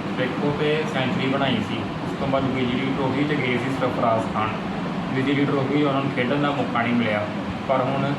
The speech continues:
ਇੰਗਲੈਂਡ ਸੀਰੀਜ਼ ਲਈ ਉਹਨਾਂ ਨੂੰ ਡਰਾਪ ਕਰ ਦਿੱਤਾ ਗਿਆ। ਇਹ ਕੁਝ ਸਮਝ ਨਹੀਂ ਆਇਆ ਕਿ ਇਹ ਸਰਫਰਾਜ਼ ਖਾਨ ਨਾਲ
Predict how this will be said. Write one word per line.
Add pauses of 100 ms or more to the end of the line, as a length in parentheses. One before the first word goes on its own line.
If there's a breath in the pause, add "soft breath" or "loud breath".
(320)
ਇੰਗਲੈਂਡ
ਸੀਰੀਜ਼
ਲਈ
ਉਹਨਾਂ
ਨੂੰ
ਡਰਾਪ
ਕਰ
ਦਿੱਤਾ
ਗਿਆ। (140)
ਇਹ
ਕੁਝ (120)
ਸਮਝ
ਨਹੀਂ
ਆਇਆ
ਕਿ
ਇਹ (400)
ਸਰਫਰਾਜ਼
ਖਾਨ
ਨਾਲ